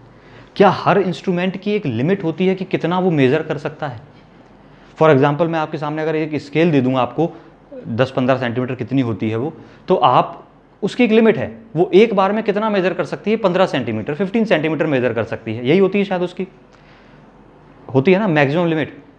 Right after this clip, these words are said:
ऐसे तीस सेंटीमीटर वाला भी एक आता है बड़ा वाला, उसको फुटा बोलते हैं। तो क्या बोला, अगर मैं एक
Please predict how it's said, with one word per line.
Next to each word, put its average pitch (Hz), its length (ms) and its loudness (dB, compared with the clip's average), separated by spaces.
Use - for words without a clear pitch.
ऐसे 123 200 0
तीस 185 380 -2
सेंटीमीटर 170 460 -4
वाला 170 220 0
भी 170 120 0
एक 165 80 0
आता 160 180 -2
है 139 80 -4
बड़ा 127 180 2
वाला, 147 260 -2
उसको - 180 -12
फुटा 143 260 0
बोलते 135 300 -2
हैं। 127 120 -12
तो 175 60 4
क्या 180 200 4
बोला, 175 320 2
अगर 156 320 4
मैं 233 200 2
एक 254 220 0